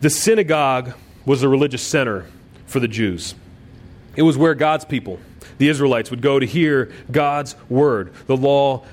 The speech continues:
and the prophets. But followers of Jesus, they were going to be thrown out of these places, just like Jesus had been. They were to be outsiders, exiles,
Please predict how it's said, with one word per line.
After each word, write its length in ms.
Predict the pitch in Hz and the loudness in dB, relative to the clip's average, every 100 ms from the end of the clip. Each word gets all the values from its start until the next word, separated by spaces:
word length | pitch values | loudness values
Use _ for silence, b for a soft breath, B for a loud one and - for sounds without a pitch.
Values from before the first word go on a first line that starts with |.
| - | -6
and 80 | |
the 60 | 110 | -4
prophets. 600 | - 135 135 - - - - - B B B | -2 -4 -4 -12 -16 -18 -20 -20 B B B
But 100 | 143 | -6
followers 600 | 131 156 175 208 214 208 | -2 0 2 4 4 4
of 100 | 139 | 0
Jesus, 580 | 107 131 156 190 - - - B B - B B - | -2 0 2 0 -2 -8 -16 B B -20 B B -6
they 60 | 147 | -2
were 80 | 147 | 0
going 100 | 143 | 0
to 40 | |
be 100 | 127 | -2
thrown 300 | - 135 135 | -2 -2 0
out 120 | 120 | -2
of 80 | 113 | -6
these 140 | 98 | -10
places, 500 | - 95 - 85 - - - - - B B B | -8 -8 -8 -12 -14 -18 -20 -20 -20 B B B
just 180 | - 135 | -4 -2
like 140 | 143 117 | -2 -2
Jesus 300 | 127 107 - | -4 -4 -6
had 120 | 90 | -6
been. 240 | 92 87 - B - | -6 -6 -12 B 0
They 140 | 151 | 2
were 140 | 175 165 | 4 0
to 120 | 143 | -2
be 500 | 127 135 127 123 B B - - | 0 2 2 0 B B -18 -4
outsiders, 880 | 135 139 - 110 90 85 78 - - - - - - | -4 -4 -6 -4 -4 -6 -12 -16 -20 -20 -20 -10 -4
exiles, 800 | 143 123 117 95 87 82 - | -4 -2 -2 -2 -6 -12 -18